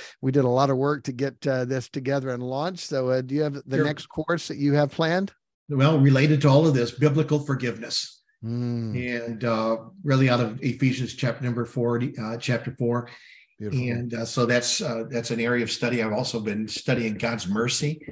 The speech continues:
Speaker 2: You know, wherever God speaks of himself and highlights his own qualities, uh, first and foremost, he, he mentions, "I'm a merciful God."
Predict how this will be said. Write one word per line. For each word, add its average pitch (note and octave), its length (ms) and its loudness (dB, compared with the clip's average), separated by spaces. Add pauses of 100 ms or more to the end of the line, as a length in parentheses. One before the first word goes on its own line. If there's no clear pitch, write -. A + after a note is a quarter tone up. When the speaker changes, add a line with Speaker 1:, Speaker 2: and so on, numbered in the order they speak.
(480)
Speaker 2:
You C#3 80 0
know, B2+ 60 2
wherever C3+ 200 4
God A#2+ 220 2
speaks C3+ 320 -2
of A#2 80 -2
himself A#2 500 0 (800)
and A2+ 240 -2
highlights B2 500 2
his A2 160 -6
own A#2+ 380 -2 (1300)
qualities, C3 680 0 (500)
uh, B2+ 120 -2 (220)
first D3+ 280 4
and C3+ 80 2
foremost, A2 560 0
he, A2 420 -2
he A2 140 -4
mentions, G#2+ 500 -4
"I'm A#2 260 -4
a A#2 60 -6
merciful A2+ 520 -2
God." G2 340 -8